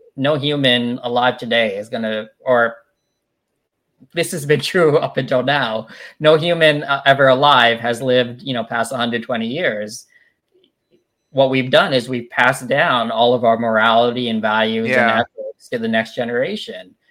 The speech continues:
Speaker 1: Well, is that the next step? We just pass it down to the A I and let them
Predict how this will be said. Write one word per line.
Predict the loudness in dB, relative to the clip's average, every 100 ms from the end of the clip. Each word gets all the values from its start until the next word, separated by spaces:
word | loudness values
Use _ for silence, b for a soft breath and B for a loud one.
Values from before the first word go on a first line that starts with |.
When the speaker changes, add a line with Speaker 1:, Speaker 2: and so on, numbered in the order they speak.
| _
Speaker 1:
Well, | 2 2
is | 2 2
that | 2 2
the | 0
next | -4 -4 -8
step? | -10 -8 -6 -8
We | -8
just | -8 -8
pass | -8 -6 -8
it | -2
down | 0 0
to | -4
the | -6 -2
A | 0 0
I | 0 -2 -10 -10
and | -10 -6
let | -4 -4
them | -4 -2 -2 -4